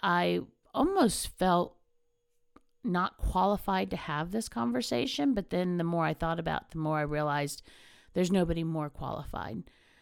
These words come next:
Because for a lot of years, I thought very little of myself because the scale did not reflect, my paycheck did not reflect. Um, and now I realize, no, I, I think I'm almost an expert at this now.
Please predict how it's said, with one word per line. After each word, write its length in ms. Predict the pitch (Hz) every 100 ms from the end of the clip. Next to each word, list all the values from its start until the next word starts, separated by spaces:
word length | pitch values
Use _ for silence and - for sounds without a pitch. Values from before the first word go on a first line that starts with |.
| _ _ -
Because 540 | 185 190 175 165 156
for 400 | - 170 165 165
a 100 | -
lot 260 | 170 170 175
of 60 | 170
years, 460 | 165 165 160 151
I 100 | 151
thought 280 | 147 151 - -
very 300 | 175 180 175
little 320 | 160 156 147
of 120 | 143
myself 680 | 156 147 143 - 131 147 -
because 460 | - 160 170 151 147
the 140 | -
scale 380 | - - 156 156
did 180 | 156 156
not 220 | 156 -
reflect, 580 | 143 - 147 139 - - - - - -
my 120 | 156
paycheck 520 | - 165 151 - 147
did 140 | - 151
not 220 | 143 -
reflect. 580 | 139 - - - - - - - - - -
Um, 500 | 170 160 151 151 156
and 420 | 180 170 160 156 - -
now 640 | 175 160 160 160 160 160
I 160 | - 156
realize, 920 | 151 160 165 160 151 147 151 147 - _ _ _ _ _ -
no, 720 | 175 196 220 277 311 330 - -
I, 300 | 202 220 233 -
I 140 | 226
think 280 | 226 240 240
I'm 260 | 226 220 220
almost 320 | 208 226 214
an 60 | 214
expert 360 | 220 - 175
at 140 | 151 139
this 220 | 147 -
now. 360 | 143 135 131